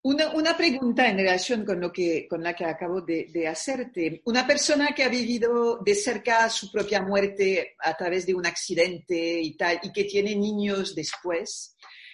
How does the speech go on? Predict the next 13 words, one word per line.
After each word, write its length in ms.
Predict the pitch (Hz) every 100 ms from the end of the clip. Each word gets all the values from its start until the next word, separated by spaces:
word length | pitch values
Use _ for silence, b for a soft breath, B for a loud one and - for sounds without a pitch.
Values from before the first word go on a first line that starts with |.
| B
este 380 | 233 226 - 254
miedo 520 | 247 262 220 240 277
o 100 | 226
esta, 320 | 202 202 214 196 190 - - - - -
una 260 | 208 208
parte 360 | 226 208 226 233
de, 300 | 185 180 170
de 140 | 175
esta 260 | 170 - 196
persona 520 | 202 202 214 196 190
quizás 440 | 196 - 208 175 170
haya 220 | 160 160
muerto 640 | 165 180 175 - 220 -